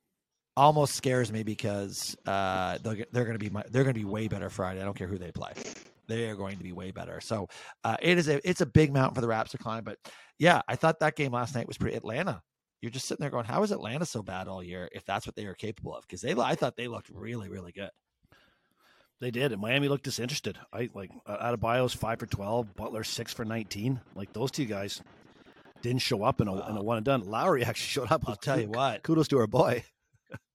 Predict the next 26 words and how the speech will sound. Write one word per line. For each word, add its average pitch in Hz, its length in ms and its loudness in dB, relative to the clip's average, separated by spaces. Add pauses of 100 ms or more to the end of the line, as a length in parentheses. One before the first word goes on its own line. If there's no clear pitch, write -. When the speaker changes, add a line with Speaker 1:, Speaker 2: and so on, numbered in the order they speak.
(640)
Speaker 2:
But, 117 240 2
uh, 113 140 2
Speaker 1:
They 127 40 -4
Speaker 2:
I - 40 -6
Speaker 1:
should 127 120 6
Speaker 2:
would 135 100 6
s- - 60 2
Speaker 1:
change, 139 420 6
uh, 123 220 2
Jimmy 117 380 0
Bu-, 107 200 -2 (1400)
sorry, 135 140 -2
I - 20 2
was 123 80 0
just 127 100 -4
gonna 143 120 2
say 139 140 2
they 127 100 4
should 147 160 2
change 143 280 0
Jimmy 123 240 0
Buckets 110 460 -4
to 113 120 -4
Jimmy 110 300 -4
No 107 160 -2
Layups 101 520 -6